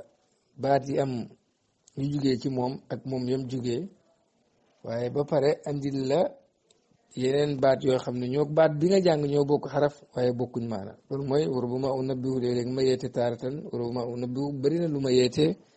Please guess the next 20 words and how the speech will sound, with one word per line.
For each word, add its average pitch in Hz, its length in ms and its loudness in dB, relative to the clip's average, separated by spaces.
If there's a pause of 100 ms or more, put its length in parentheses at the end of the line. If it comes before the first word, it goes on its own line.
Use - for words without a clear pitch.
(540)
taaratan, 147 440 2
léeg-léeg 147 320 6
ala 147 180 6
baadi 165 400 4
kalimaati, 143 580 2
ci 135 120 -6
lenn 170 300 4
baat 131 260 4
yi, 147 100 0
zaati, 127 480 2
zaati 135 320 4
silatin, 131 420 -2
yu - 80 -4
am 123 140 -4
rapport 131 380 0
ak 127 140 -4
baat 120 200 -4
bi 127 100 -6
nga 123 100 -2
jàng. 113 220 -2